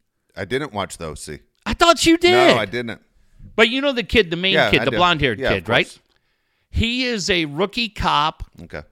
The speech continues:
Speaker 2: And he's
Speaker 1: I remember the show now. I know what you're talking about.
Speaker 2: Regina King's in it.
Speaker 1: Yeah.
Speaker 2: Um,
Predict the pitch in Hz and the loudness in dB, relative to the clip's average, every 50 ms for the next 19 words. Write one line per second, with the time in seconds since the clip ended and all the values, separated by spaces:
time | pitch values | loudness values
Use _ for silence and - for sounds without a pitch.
0 | _ _ _ _ - 165 156 156 151 147 147 143 135 151 135 143 180 - 185 170 | _ _ _ _ -2 0 2 2 2 2 0 -2 -4 -8 -8 -4 -4 -2 -2 -2
1 | 156 139 117 104 - - 101 85 76 71 71 71 82 101 107 104 95 78 - 82 | -4 -4 -6 -8 -8 -8 -8 -8 -8 -8 -10 -12 -10 -10 -8 -10 -10 -10 -12 -12
2 | 71 69 - 73 71 67 73 85 - 147 170 143 120 - 208 214 226 240 202 - | -12 -12 -14 -18 -16 -16 -14 -8 -4 -2 -2 -2 0 0 -2 -2 -2 -4 -4 -2
3 | - 220 208 208 202 175 - 202 185 190 196 208 214 - - 85 80 69 - _ | -2 -2 -2 -4 -6 -4 -2 -2 -2 -2 -2 -4 -6 -8 -10 -12 -14 -14 -14 _
4 | _ _ _ _ _ _ - 143 143 143 143 143 139 139 143 131 131 131 | _ _ _ _ _ _ -4 -2 0 0 0 0 0 0 -2 -4 -6 -10